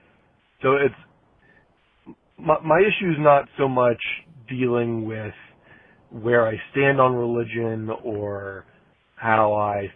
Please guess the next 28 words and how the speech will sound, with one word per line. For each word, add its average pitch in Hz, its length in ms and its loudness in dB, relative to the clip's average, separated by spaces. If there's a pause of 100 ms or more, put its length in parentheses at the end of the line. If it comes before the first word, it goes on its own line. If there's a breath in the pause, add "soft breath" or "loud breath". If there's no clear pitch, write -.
feel 113 260 -4
about 104 560 -8 (140)
Christianity 107 760 -8
or 101 160 -8
whatever. 101 500 -8
It's, 120 220 -10
I, 123 300 0
I - 20 0
don't 143 180 0
know 139 140 4
how 131 140 0
to 120 160 0
address 113 360 0
the 117 60 -8
fact 110 340 0
that 117 60 -4
I'm 107 220 -4 (200)
afraid 113 720 -2 (600 soft breath)
of 104 560 -8 (2000)
hell, 131 380 2
which 113 180 -4
is 110 140 -10
something 117 300 -4
that 107 100 -4
I 107 80 -2
know 110 300 -6
doesn't 107 500 -12
exist. 104 560 -10